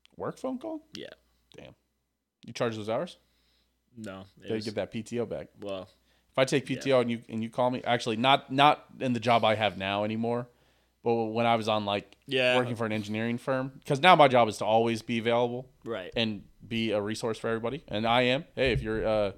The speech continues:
Speaker 1: doing mechanical architectural engineering in the <laughs> Kansas City area, hit me up, uh, for, <laughs> if you're s-, ris-, listening to this for some reason.
Speaker 2: <laughs>
Speaker 1: Uh, but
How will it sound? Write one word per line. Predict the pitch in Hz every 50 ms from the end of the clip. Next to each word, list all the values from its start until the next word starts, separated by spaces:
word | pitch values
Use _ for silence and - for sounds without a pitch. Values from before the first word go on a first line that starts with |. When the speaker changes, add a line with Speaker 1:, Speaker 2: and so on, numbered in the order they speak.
| - - _ _ _ _ - _ _ _
Speaker 1:
doing | 127 123 120 113 110
mechanical | 107 104 - - 120 117 113 - 123 113 110 107 107 104 -
architectural | 104 107 - - 110 107 - 117 107
engineering | 101 101 101 101 101 104 104 101
in | 101 98
the | 95 98 101 101
<laughs> |
Kansas | - - 135 113 -
City | - 101 98 101
area, | 110 110 104 95
hit | 101 101
me | 80 98 101
up, | 104 95 - _ _
uh, | - 90 90
for, | 87 90 101 - 185 165 - -
<laughs> | - - 190
if | - -
you're | - 107
s-, | 101 - - _
ris-, | 113 113 107 - -
listening | - 107 104 - - 107 98
to | 98
this | 95 95 98
for | - 110
some | - 117 110
reason. | 107 104 98 98 - 190 - - - -
Speaker 2:
<laughs> | 185 175 - _ -
Speaker 1:
Uh, | 156 147 143 135 127 117 104 95 92 104 120 - _ _ _ _ _ _ _
but | - 123 113 104 92 - -